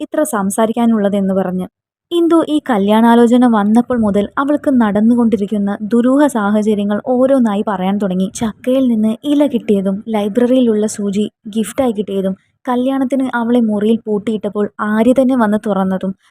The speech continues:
പാത്രത്തിൽ മുളകുപൊടി കലർത്തിയതും അവസാനം ഇന്ദു ആണെന്ന് കരുതി സ്നേഹയെ കൊല്ലാൻ ശ്രമിച്ചതുമെല്ലാം. ഇതിനെല്ലാം പിന്നിൽ ആര്യാണെന്ന് അവൾക്ക് മനസ്സിലായി എന്ന്. എന്നിട്ട് വെറുതെ വൈഷ്ണവിയുടെയും ഭാനുവിൻ്റെയും തലയിലാക്കാൻ നീ ശ്രമിച്ചതാണ്. അതിൻ്റെ കൂടെ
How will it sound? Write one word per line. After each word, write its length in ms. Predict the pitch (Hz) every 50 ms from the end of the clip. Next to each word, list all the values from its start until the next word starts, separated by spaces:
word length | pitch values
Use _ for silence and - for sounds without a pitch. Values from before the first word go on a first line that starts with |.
| _ _ -
പാത്രത്തിൽ 460 | 214 208 202 - 226 220 - 233 220 - 233
മുളകുപൊടി 500 | 226 226 226 226 226 240 226 262 262 269
കലർത്തിയതും 600 | 262 233 208 202 190 - 208 196 190 185 185 190 _ _ _ _ -
അവസാനം 500 | 226 214 226 226 - 262 254 247 254 247 247 -
ഇന്ദു 240 | 233 233 240 240 311
ആണെന്ന് 320 | 302 254 233 226 226 240
കരുതി 320 | 226 220 196 202 190 208 208 - _ _ _ _ -
സ്നേഹയെ 480 | - 247 240 233 240 254 254 262 262
കൊല്ലാൻ 360 | 254 - 240 220 214 220 240 247
ശ്രമിച്ചതുമെല്ലാം. 840 | 233 214 202 202 196 - 208 190 208 208 202 185 185 185 190 208 - _ _ _ _ _ _ -
ഇതിനെല്ലാം 500 | - 302 - 311 285 262 262 269 294 277 240
പിന്നിൽ 260 | 247 220 214 226 220 - - 214
ആര്യാണെന്ന് 600 | 208 202 208 214 233 233 220 202 196 196 202 202 -
അവൾക്ക് 280 | - 226 233 226 - 233
മനസ്സിലായി 600 | 208 190 180 185 190 - 226 220 202 190 185 185
എന്ന്. 180 | 185 185 185 185 - _ _ _ _ _ _ -
എന്നിട്ട് 320 | 233 226 226 240 254 - 262
വെറുതെ 400 | 214 208 202 196 220 214 240 240
വൈഷ്ണവിയുടെയും 920 | 226 196 202 190 196 196 - 247 247 240 247 247 240 226 233 226 226 220 220 _ _ _ _ _ -
ഭാനുവിൻ്റെയും 720 | 202 226 233 240 247 247 269 269 269 254 254 247 247 240
തലയിലാക്കാൻ 640 | 240 254 233 202 202 208 220 226 220 214 - 226 220 226
നീ 140 | 247 269 285 285
ശ്രമിച്ചതാണ്. 720 | 262 - 226 214 196 196 196 - 240 208 208 190 185 185 - _ _ _ _ _ _ -
അതിൻ്റെ 440 | - 233 233 226 262 269 277 285 349 339
കൂടെ 260 | 294 294 294 262